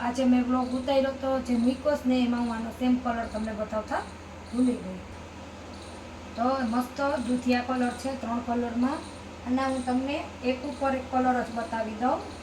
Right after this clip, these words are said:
તો દૂધિયા કલર, ગુલાબી કલર, બધી જ સાડીમાં સેમ આવશે સળંગ, કોઈમાં આવશે ને તો પણ સાડીનું જ બ્લાઉઝ આવશે. પછી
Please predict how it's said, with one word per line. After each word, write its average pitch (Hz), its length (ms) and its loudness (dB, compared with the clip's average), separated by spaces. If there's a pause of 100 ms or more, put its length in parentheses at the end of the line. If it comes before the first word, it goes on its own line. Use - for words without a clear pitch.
(1000)
તો 233 280 -2
દૂધિયા 247 360 2
કલર, 226 360 2 (480)
ગુલાબી 254 360 2
કલર, 240 680 2 (320)
બધી 262 260 0
જ - 80 -4 (140)
સાડીમાં 277 540 4
સેમ 285 340 0
આવશે 285 400 2
સળંગ, 285 340 -2
કોઈમાં 277 440 2
આવશે 370 380 2
ને 320 200 2 (460)
તો 285 120 4 (100)
પણ 294 240 4 (200)
સાડીનું 269 540 4
જ 277 140 -2
બ્લાઉઝ 254 460 4
આવશે. 254 640 2 (720)
પછી 247 340 -4